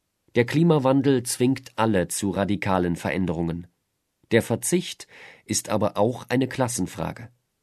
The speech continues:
Je reicher man ist, desto drastischer wird sich sein Leben ändern müssen. Das ist nicht nur fair, es ist unvermeidlich. Wir sollen uns mit den Reichen anlegen,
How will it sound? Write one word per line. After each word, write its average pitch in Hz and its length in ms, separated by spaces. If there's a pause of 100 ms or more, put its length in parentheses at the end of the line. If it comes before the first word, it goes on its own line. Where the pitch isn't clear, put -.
(680)
Je 110 200
reicher 131 420
man 147 160
ist, - 460 (360)
desto 107 240
drastischer 113 800
wird 117 200
sich 120 220
sein 113 200
Leben 101 420
ändern 87 380
müssen. - 320 (1300)
Das 101 180
ist 117 200
nicht 117 280
nur 110 160
fair, 135 360 (280)
es 120 180
ist - 380
unvermeidlich. 107 960 (960)
Wir 143 360
sollen 131 440
uns 120 400
mit 107 200
den 107 140
Reichen 90 480
anlegen, 82 560